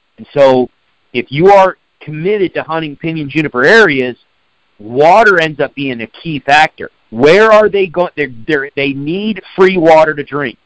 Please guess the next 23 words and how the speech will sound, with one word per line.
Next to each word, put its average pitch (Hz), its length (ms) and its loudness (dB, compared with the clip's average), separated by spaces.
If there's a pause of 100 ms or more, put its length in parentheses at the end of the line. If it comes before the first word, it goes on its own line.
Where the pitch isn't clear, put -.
each 117 240 -16
day, 92 240 -8 (640)
or 110 140 0
every, 135 220 0
at 127 40 -8
least 151 320 -2
every 95 300 -8
other 135 200 0
day, 92 260 -12
but 107 100 -6
at 120 60 -2
least 165 300 -2
usually 170 320 -2
it's 131 100 -4
every 123 220 0
day. 110 260 0 (960)
And 143 140 0
then 139 260 2 (520)
especially, 170 600 -2
you 135 80 -4
know, 123 120 -2
it, 127 240 -8
and 127 260 -2